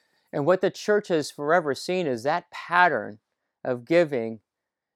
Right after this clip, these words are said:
i-, is still part of the life of some who worships God. The motivation is now different because Christ becomes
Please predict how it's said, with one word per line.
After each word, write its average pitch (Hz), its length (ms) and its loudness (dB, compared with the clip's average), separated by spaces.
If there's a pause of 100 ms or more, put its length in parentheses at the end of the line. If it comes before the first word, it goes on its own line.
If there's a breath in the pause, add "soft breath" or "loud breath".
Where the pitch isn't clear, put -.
(160)
i-, - 20 -8
is - 380 -2
still 185 400 4
part 170 680 4
of 123 160 -8
the 135 100 -2
life 143 400 2
of 123 100 -8
some 139 240 -6
who 127 120 -4
worships 123 480 -6
God. - 320 -8 (520)
The 131 80 0
motivation 165 840 2
is 120 160 -6
now 123 220 -4
different 123 340 -8
because 120 360 -10
Christ - 600 0
becomes 123 520 -8